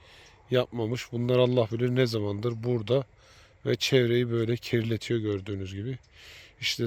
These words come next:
lafa söze gelince herkes maşallah bol keseden atıyor. "Şöyle yapın, böyle yapın." Ama kendisi yapmaya gelince gördüğünüz gibi çevreyi kirletmeye devam.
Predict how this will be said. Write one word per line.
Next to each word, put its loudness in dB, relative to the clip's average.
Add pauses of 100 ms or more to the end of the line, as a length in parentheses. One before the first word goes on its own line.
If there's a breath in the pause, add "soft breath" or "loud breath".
lafa 6
söze 0
gelince 4
herkes 2 (680 loud breath)
maşallah 2 (380 loud breath)
bol 6
keseden 0
atıyor. 0 (520 loud breath)
"Şöyle 6
yapın, 0
böyle 6
yapın." 0 (580 soft breath)
Ama 0
kendisi 2
yapmaya 2
gelince 0 (680 soft breath)
gördüğünüz 0
gibi -6
çevreyi 2
kirletmeye 2
devam. 4